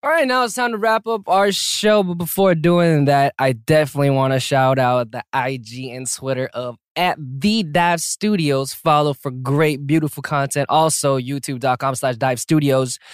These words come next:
And obviously, I'm gonna plug myself. So do we do the pluggy things here? Or is it just like a, like, I have to shout it out and just, like, type it in, like, barbaric kind of system where, okay, we'll figure it out. Follow me at J underscore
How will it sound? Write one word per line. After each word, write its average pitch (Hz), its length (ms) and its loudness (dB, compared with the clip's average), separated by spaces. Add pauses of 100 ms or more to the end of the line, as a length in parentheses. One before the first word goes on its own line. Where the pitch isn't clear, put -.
(460)
And 160 420 2
obviously, 165 400 0
I'm 131 80 -4
gonna 131 140 -6
plug 123 200 -4
myself. 113 440 -8
So 101 580 -8
do 123 120 -8
we 139 100 -4
do 139 100 -4
the 135 80 -6
pluggy 139 320 -10
things 151 400 -14 (140)
here? 170 240 -14 (720)
Or 117 120 -12
is 120 120 -14
it 120 60 -18
just 113 180 -14
like 120 180 -14
a, 104 220 -14
like, 104 160 -18
I 90 60 -16
have 107 120 -14
to 113 60 -20
shout 110 300 -12
it 101 120 -14
out 101 140 -14
and 101 80 -18
just, 98 160 -20
like, 95 140 -20
type 107 260 -16
it 101 80 -16
in, 98 240 -16 (100)
like, 107 140 -16
barbaric 101 400 -10
kind 98 120 -12
of 95 60 -12
system 92 320 -16
where, 92 240 -18 (1300)
okay, 92 220 -14
we'll 117 140 -10
figure 208 320 -4
it - 60 -6
out. - 260 -4 (760)
Follow 285 240 2
me 185 200 -2
at 143 160 2
J 208 260 2
underscore 240 580 2